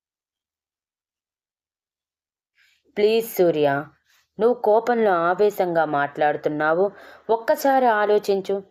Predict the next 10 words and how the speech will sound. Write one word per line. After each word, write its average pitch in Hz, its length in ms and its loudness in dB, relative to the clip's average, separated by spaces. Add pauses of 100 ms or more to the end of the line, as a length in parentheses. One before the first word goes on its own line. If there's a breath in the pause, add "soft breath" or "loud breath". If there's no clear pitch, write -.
(300 soft breath)
నాకే 196 400 0
తెలియకుండా 202 580 2
ఇదంతా 165 520 0
జరిగిపోయింది 151 840 -2 (360 loud breath)
అంటే 160 240 -2
నా 151 160 0
వెనక 156 300 0
ఎవరో 160 340 2
ఏదో 151 320 2 (120)
చేశారు, 170 460 0